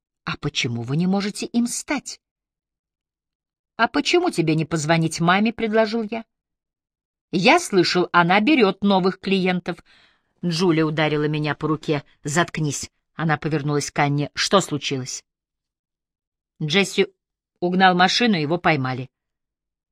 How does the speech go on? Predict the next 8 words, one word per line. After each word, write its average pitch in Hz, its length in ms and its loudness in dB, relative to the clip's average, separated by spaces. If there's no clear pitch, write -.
"Давай 190 420 4
подробнее", — 214 560 2
сказал 143 420 -2
я, 135 300 -2
мгновенно 147 720 -2
пожалев 180 500 -4
об 113 140 -10
этом. 127 280 -18